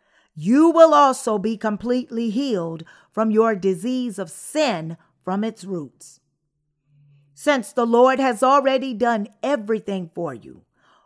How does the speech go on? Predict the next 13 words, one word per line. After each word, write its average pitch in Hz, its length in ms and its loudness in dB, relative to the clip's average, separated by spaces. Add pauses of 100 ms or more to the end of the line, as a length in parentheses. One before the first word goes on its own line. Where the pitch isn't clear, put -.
(120)
all 285 300 8
that 240 260 0
you 285 200 -2
have 220 320 0
to 202 100 -2
do 202 300 -6
is 175 160 -10
just - 360 -14
come 262 380 -4 (380)
before 277 720 4
his 233 280 -4
presence. - 840 -8 (1080)
Although 233 760 6